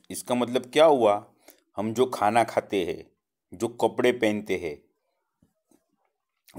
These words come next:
जो मटेरियल यूज़ करते हैं, सभी चीज़ बनाने के लिए पानी लगता है। Water is needed for all the activities।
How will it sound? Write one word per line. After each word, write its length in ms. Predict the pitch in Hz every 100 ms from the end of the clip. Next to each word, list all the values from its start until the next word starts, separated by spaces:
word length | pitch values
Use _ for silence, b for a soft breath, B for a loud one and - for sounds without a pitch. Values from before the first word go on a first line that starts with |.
| 104
जो 120 | 127
मटेरियल 500 | 120 117 135 139 127
यूज़ 260 | 120 120
करते 320 | - 107 - 85
हैं, 220 | 80 73 _ _ _ _ _ _ _ _
सभी 420 | - 120 127 190
चीज़ 380 | 160 160 160 127
बनाने 540 | 120 117 123 123 120
के 240 | 117 - 110
लिए 340 | 113 120 156
पानी 680 | - - 90 98 107 127 143
लगता 580 | 90 - _ 95 92
है। 380 | 87 110 113 85
Water 380 | 78 98 107 131
is 160 | 143 143 104
needed 460 | 110 110 135 123 92 - _ _ _ _ _ _ _ _ -
for 140 | 127
all 360 | 127 123 123 147
the 160 | 147 160
activities। 760 | 123 - 131 120 120 123 101